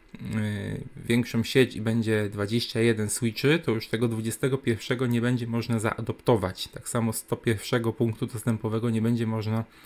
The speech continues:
zaadoptować. No i niby tysiąc klientów. To i tak jest, y, te ograniczenia, które tu są, to i tak jest już całkiem spora sieć, mm, więc on zwykle wystarcza.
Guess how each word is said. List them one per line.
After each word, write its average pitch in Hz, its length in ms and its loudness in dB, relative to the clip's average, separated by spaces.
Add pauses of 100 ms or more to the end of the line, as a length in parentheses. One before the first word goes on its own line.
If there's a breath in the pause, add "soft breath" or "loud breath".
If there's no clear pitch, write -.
(360 loud breath)
zaadoptować. 104 800 -2
No 110 140 0
i 110 60 0
niby 113 220 0
tysiąc 117 360 -2
klientów. 110 680 2 (420 loud breath)
To 107 80 0
i 113 60 2
tak 127 220 6
jest, - 300 0
y, 107 360 2 (400)
te 123 120 2
ograniczenia, 113 680 2
które 110 240 -2
tu 107 120 -6
są, 117 220 0
to 117 100 0
i 110 60 0
tak 120 180 -2
jest - 260 -4 (140)
już 110 300 -8 (360 loud breath)
całkiem 117 380 0
spora 113 420 4
sieć, - 460 0 (640 loud breath)
mm, 104 340 -8
więc 110 380 -2
on 127 180 2
zwykle 120 340 0
wystarcza. 127 680 2